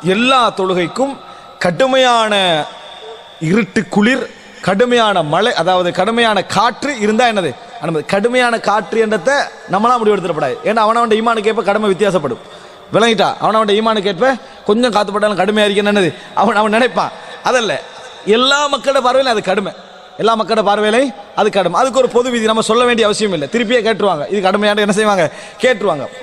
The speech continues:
கடுமையான காற்று, கடுமையான குளிர், அன்புள்ள சகோதரர்களே, ஏவினார். முதல் காரணம். இரண்டாவது என்ன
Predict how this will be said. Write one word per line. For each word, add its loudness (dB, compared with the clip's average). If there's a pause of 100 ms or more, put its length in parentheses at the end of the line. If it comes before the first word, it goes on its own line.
கடுமையான 2 (100)
காற்று, -2
கடுமையான 0
குளிர், -2 (760)
அன்புள்ள 2 (100)
சகோதரர்களே, 2 (160)
ஏவினார். 0 (100)
முதல் 0
காரணம். -4 (1400)
இரண்டாவது 2
என்ன 0